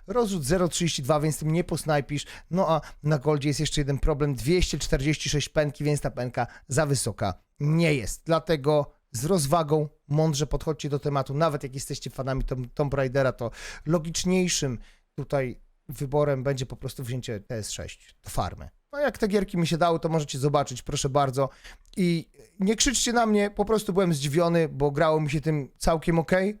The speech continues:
Myślałem, że to będzie totalne gówno, a jednak gdzieś tam coś wychodziło. Mnie jeden tylko myk w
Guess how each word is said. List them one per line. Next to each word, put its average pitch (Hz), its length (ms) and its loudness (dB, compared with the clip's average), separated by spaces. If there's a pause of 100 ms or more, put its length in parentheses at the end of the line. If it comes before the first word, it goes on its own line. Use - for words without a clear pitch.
(120)
Myślałem, 156 300 0
że 139 60 -6
to - 80 -8
będzie 147 200 -2
totalne 143 360 2
gówno, 127 460 -2
a 214 100 -2
jednak 151 580 0
gdzieś 131 280 -4
tam 113 200 -4
coś 117 200 -8
wychodziło. 113 480 -8 (340)
Mnie 180 240 4
jeden 226 380 2
tylko 202 280 2
myk 185 300 0 (180)
w 123 160 -4